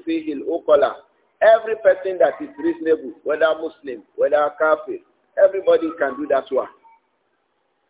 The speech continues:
You can, it's possible. Muslim, Kafir, hypocrite.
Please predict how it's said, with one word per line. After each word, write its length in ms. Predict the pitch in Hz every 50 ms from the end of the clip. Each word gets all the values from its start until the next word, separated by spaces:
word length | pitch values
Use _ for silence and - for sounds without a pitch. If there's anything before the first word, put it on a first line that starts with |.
| _ _ _ _ _ _ _ _ _ _ _ _ _ _ _ _ _ _ _ _ _ _ _ _ _
You 80 | - 160
can, 200 | - 175 170 170
it's 120 | 170 - -
possible. 380 | 180 175 170 - - - - - _ _ _ _ _ _ _ _ _ - - _ _ _ _ _ _ _
Muslim, 440 | 147 156 160 _ - 160 151 123 101 - -
Kafir, 340 | 143 151 147 143 - - 110 - _ _ _ _ _ _ _ _ _ _ _ -
hypocrite. 560 | - 165 - - - - - - - - -